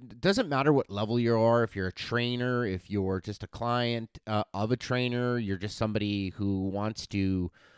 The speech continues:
set a small term goal. You know, with my coaching, I always look at the lifestyle version of it. Are we doing things that are gonna benefit our health, such as, you know,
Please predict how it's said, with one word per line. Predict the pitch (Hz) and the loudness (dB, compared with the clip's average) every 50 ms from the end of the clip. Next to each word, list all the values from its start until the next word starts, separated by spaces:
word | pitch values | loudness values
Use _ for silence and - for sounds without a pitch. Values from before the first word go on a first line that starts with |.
| - _ _ _ | -20 _ _ _
set | - - - - 123 120 113 | -10 -4 -2 0 0 0 0
a | 107 | -2
small | - - - - 110 107 107 107 110 | -4 -4 -4 -2 0 2 2 2 2
term | - - - 113 110 104 104 101 | 0 -2 -4 -4 -4 -4 -4 -2
goal. | 95 98 101 107 110 110 110 107 - _ _ _ _ _ _ _ _ _ _ _ _ _ _ - - | 0 2 4 4 4 4 4 2 -2 _ _ _ _ _ _ _ _ _ _ _ _ _ _ -10 -4
You | 117 117 | 2 6
know, | 127 123 123 | 6 8 8
with | 123 123 127 123 | 8 6 2 2
my | 143 151 185 196 | 2 2 2 4
coaching, | - 143 135 131 - - - 120 | 6 6 6 6 6 4 0 0
I | 120 | 2
always | 120 120 117 110 - | 4 4 4 2 2
look | 110 113 - - | 0 -2 -2 -4
at | 117 - - | -8 -10 -6
the | 104 107 101 | -4 -4 -4
lifestyle | 95 98 104 104 - - - 104 95 92 92 | -2 -4 -4 -4 -4 -6 -4 -4 -4 -2 -2
version | 87 101 98 92 82 87 87 | -2 0 0 -2 -2 -4 -6
of | 85 | -6
it. | 78 71 - _ _ _ _ _ _ _ _ _ _ - | -6 -8 -12 _ _ _ _ _ _ _ _ _ _ -2
Are | 107 110 120 127 131 135 | 2 4 6 6 6 6
we | 123 117 117 113 117 117 117 | 4 2 -2 -2 -2 -2 -4
doing | 110 98 90 104 104 104 107 107 107 104 107 107 104 101 104 104 - _ _ _ _ _ _ _ _ - | -4 -4 0 0 2 2 2 0 -2 -4 -4 -6 -6 -8 -8 -10 -12 _ _ _ _ _ _ _ _ -20
things | - - - 123 117 113 110 98 | -8 -4 -2 0 0 0 -2 -2
that | 110 107 101 | -2 0 0
are | 101 | 0
gonna | 90 107 101 95 | 0 -2 -2 -2
benefit | 82 - 101 101 101 98 - - 95 76 | -2 -2 -2 -2 -2 -4 -4 -4 -4 -4
our | 87 87 | -4 -6
health, | 85 - - 143 143 139 139 - - - - _ | -8 -4 0 2 4 4 2 0 -4 -14 -20 _
such | - - - - 117 104 - - | -16 -12 -6 -4 -4 -4 -4 -2
as, | 110 101 98 92 87 - - - - _ _ _ _ - | -2 -2 -2 -2 -6 -10 -14 -18 -20 _ _ _ _ -10
you | 98 95 | -8 -6
know, | 92 90 90 82 | -6 -6 -6 -8